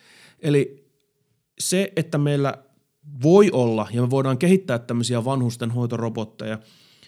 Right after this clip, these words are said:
niin se peittää tämän meidän ongelman, mikä on se, että eikö meidän pitäisi yhteiskuntana pitää parempia,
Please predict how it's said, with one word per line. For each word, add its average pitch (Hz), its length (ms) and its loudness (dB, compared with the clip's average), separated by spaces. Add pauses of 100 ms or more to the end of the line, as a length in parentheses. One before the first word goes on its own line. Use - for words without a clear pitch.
(100)
niin 135 80 -2
se 147 100 0
peittää 202 640 -2
tämän 131 160 -2
meidän 135 200 0
ongelman, 165 400 2
mikä 127 220 -2
on 135 80 -2
se, 151 100 -2
että 143 140 -4
eikö 151 160 -2
meidän 156 160 0
pitäisi 147 240 -2
yhteiskuntana 135 840 0
pitää 127 260 -4
parempia, 131 640 -2